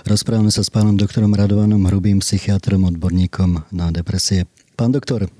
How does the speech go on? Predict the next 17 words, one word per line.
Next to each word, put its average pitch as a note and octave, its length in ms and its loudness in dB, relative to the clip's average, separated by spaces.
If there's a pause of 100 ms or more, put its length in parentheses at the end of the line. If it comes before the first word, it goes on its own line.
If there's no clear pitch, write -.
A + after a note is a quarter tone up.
už B2 160 0
sme C#3 80 2
spomínali A2 560 2
čiastkovo G2+ 720 0
v - 80 -20
prvom G2+ 320 2
vstupe G2+ 320 -2
tie F#2+ 400 0 (160)
dáta. F2 480 0 (320)
Podľa A#2+ 240 0
štatistík G#2+ 880 0
Svetovej G#2+ 480 0
zdravotníckej G2+ 480 0
organizácie G2+ 720 2
má F#2+ 160 4
s - 80 -6
ťažkou - 320 -2